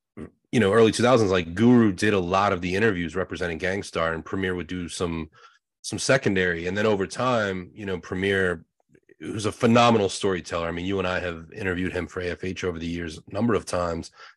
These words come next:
but it's, it's interesting to see Black Thought, you know, know his art and his purpose and his mission so well, and it's articulated brilliantly in this Fader interview.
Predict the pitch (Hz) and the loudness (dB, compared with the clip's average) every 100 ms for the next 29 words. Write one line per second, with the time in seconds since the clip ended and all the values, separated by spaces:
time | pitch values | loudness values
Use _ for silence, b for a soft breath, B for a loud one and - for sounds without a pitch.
0 | B _ _ - 107 - - 233 - 123 | B _ _ 0 2 2 -2 -4 -2 -2
1 | - 113 120 107 101 - 107 92 98 98 | -2 -2 -2 -2 -2 -4 -4 -2 0 0
2 | - 101 98 90 - _ _ _ _ - | 0 0 2 0 -4 _ _ _ _ -10
3 | 104 98 92 95 110 117 117 104 98 92 | -4 -2 0 0 4 6 6 4 2 -2
4 | - 127 107 90 104 95 90 - - 98 | -8 -8 -8 -4 0 0 -2 -8 -8 -10
5 | - 107 95 95 85 - 101 95 101 87 | -2 -2 0 -4 -4 -6 -6 -4 -4 -2
6 | 95 95 95 85 - - 104 95 95 92 | 0 0 -2 -4 -6 -2 2 2 4 2
7 | 82 87 87 95 87 101 - 92 90 85 | 0 -4 -4 -4 -6 -6 -2 -2 -2 -4
8 | 95 92 90 87 85 87 85 - 87 85 | -2 0 -2 -4 -6 -6 -8 -8 -6 -4
9 | 85 90 85 80 80 | -2 0 -2 -4 -8